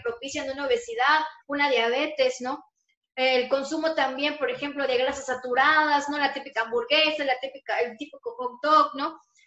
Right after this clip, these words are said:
Con lo que podríamos hacer, en lugar de comer ese tipo de comidas que ya venden en la calle, pues hacerlas en casa, ¿no? Una hamburguesita de pollo, por ejemplo, ¿no?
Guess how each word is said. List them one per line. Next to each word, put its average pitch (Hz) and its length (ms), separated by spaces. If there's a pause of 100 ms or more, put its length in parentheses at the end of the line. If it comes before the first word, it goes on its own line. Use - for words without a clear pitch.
(300)
Con 370 180
lo 370 100
que 370 100
podríamos 403 600
hacer, 381 320 (140)
en 302 180
lugar 330 360
de 381 140
comer 339 280
ese 339 160
tipo 330 240
de 349 100
comidas 339 440
que 285 120 (200)
ya 311 100
venden 339 260
en 349 100
la 359 160
calle, 370 300 (320)
pues 339 240
hacerlas 381 380
en 381 160
casa, 381 380
¿no? 349 200
Una 359 180
hamburguesita 277 520
de 233 220
pollo, 359 480
por 269 140
ejemplo, 339 680
¿no? 330 240